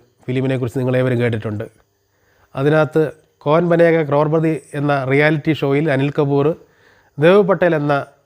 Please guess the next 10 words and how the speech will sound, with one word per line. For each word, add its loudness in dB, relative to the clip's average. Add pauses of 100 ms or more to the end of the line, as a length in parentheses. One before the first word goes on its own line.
(240)
അഭിനേതാവിനോട് 0
ചോദിക്കുന്ന 0
ഒരു 0
ക്വസ്റ്റ്യൻ -2
ഉണ്ട്, -4 (1200)
"What 0
is -4
the 2 (120)
name 4
of -8